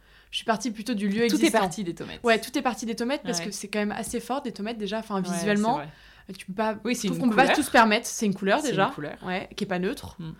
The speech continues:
Speaker 1: Euh, donc, je suis vraiment partie des tomates en me disant, « Ok, c'est ce côté ancien, euh, comment on peut redonner du cachet à l'appartement, comment on peut l'optimiser, c'est une petite surface,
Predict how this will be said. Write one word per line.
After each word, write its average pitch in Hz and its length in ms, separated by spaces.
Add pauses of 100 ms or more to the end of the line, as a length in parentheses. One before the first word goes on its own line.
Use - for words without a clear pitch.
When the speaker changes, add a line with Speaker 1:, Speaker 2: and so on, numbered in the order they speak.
(440)
Speaker 1:
Euh, 175 480
donc, 185 160
je - 60
suis 185 80
vraiment 214 240
partie 240 260
des 208 140
tomates 220 340
en 226 60
me 202 40
disant, « 208 360
Ok, 196 160
c'est 175 120
ce 165 80
côté 196 240
ancien, 233 720
euh, 185 140
comment 208 260
on 208 60
peut 196 100
redonner 185 300
du 175 100
cachet 190 380
à 190 40
l'appartement, 196 1040
comment 202 360 (340)
on 185 40
peut 180 140
l'optimiser, 196 460
c'est 277 140
une 185 40
petite 185 160
surface, 233 340